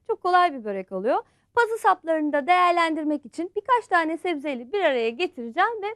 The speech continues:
pazı sapı çorbası yapacağım. Bugün üç çeşit yapacağım. Çünkü dolmayı sarmak biraz el oyalayan bir şey olduğu için sizler de biliyorsunuz üç çeşit yaptım. Ama siz yanına hemen bir tatlı yapabilirsiniz. Evet, isterseniz hemen börekle başlayalım.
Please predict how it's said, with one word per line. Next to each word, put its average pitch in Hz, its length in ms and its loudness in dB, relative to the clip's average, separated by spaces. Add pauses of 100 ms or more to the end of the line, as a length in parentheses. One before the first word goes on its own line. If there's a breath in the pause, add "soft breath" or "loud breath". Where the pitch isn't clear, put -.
pazı 370 220 0
sapı 233 280 -8
çorbası 196 500 -8
yapacağım. 220 400 -4 (260 soft breath)
Bugün 453 160 2 (140)
üç - 80 -12
çeşit 277 280 -2
yapacağım. 269 360 -2 (320 soft breath)
Çünkü 262 260 -4
dolmayı 330 340 2
sarmak 226 420 -2
biraz 285 300 4 (100)
el 311 180 2
oyalayan 214 480 -2
bir 220 60 -16
şey 220 180 -10
olduğu 277 320 -4
için 220 420 -6
sizler 240 340 0
de 226 120 -6
biliyorsunuz 233 500 -8
üç - 160 -12
çeşit 190 300 -16
yaptım. 202 360 -14
Ama 233 200 -6
siz 247 180 -16
yanına 269 340 -4
hemen 240 300 -8
bir 254 40 -20
tatlı 240 360 -6
yapabilirsiniz. 254 680 -6 (500 soft breath)
Evet, 453 280 2
isterseniz 453 580 2
hemen 403 240 2 (340)
börekle 339 420 2 (160)
başlayalım. 349 420 -2